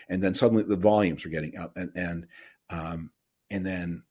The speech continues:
we, and then I got to my office and, um, you know, I, I, uh, put on my T V and, and, uh-oh. And then my phone, I, my primitive cell phone rang, and it was my wife calling. I said, "You, you,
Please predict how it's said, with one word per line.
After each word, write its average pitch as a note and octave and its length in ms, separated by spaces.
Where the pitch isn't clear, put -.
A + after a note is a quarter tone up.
we, G2 440
and G2 180
then G2+ 80
I G2 80
got F#2+ 200
to G2+ 60
my C#3 160
office D#2+ 360
and, E2+ 180
um, D#2+ 400
you F2+ 60
know, E2 100
I, D#2+ 280
I, E2+ 100
uh, D#2 360
put F2+ 140
on F2 120
my G2 160
T G2 160
V D#2 200
and, D2+ 300
and, D#2 360
uh-oh. D2 380
And F2+ 100
then F#2 140
my E2+ 100
phone, G2+ 320
I, F2 220
my D#2+ 240
primitive G2 540
cell A#2 300
phone D#2 260
rang, C#2+ 160
and D2+ 80
it C2+ 60
was - 120
my D2+ 120
wife G2 300
calling. D2 280
I D2 40
said, D#2+ 160
"You, E2+ 160
you, F2+ 160